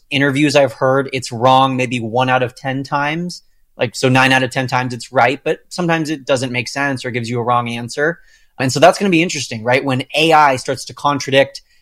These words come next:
things that are known as facts, you know, because it's pulling its information from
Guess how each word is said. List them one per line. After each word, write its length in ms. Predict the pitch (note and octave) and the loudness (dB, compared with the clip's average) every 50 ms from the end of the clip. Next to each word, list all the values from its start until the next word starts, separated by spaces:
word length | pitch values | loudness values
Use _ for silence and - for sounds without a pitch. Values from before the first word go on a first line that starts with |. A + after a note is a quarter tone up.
| _ _ _ | _ _ _
things 360 | - D3 C3+ C3+ C3 A#2+ G#2 | 2 2 2 2 0 -2 0
that 280 | A2+ B2+ B2+ B2 B2+ - _ _ _ _ _ _ _ C#3 | 2 4 4 4 2 -2 _ _ _ _ _ _ _ 0
are 160 | C#3 C3 C3 | 2 2 2
known 340 | B2+ B2+ C3 C3+ C3+ C#3 C3+ | 2 2 2 2 2 2 0
as 240 | B2+ A#2+ G#2+ - | -2 -6 -8 -8
facts, 540 | - - - C#3 C3 B2+ A#2 A2+ - - - | -4 0 2 4 4 4 2 0 -4 -10 -8
you 60 | C#3 B2+ | -4 -2
know, 100 | B2 A#2 | -2 -2
because 260 | A2 B2+ B2 C3 A2+ | -2 -4 -4 -4 -4
it's 120 | A#2 - | -4 -10
pulling 300 | - _ - C3+ C3 B2+ | -10 _ -4 -2 0 0
its 120 | B2+ A#2+ - | -2 -4 -6
information 640 | C3 A#2 - C3 B2 B2 B2+ B2 - - C3 A#2 | -8 -8 -8 -6 -4 -4 -4 -4 -4 -6 -8 -8
from 320 | - - A#2+ A2+ A2+ A2 | -4 -2 -2 -2 -2 -4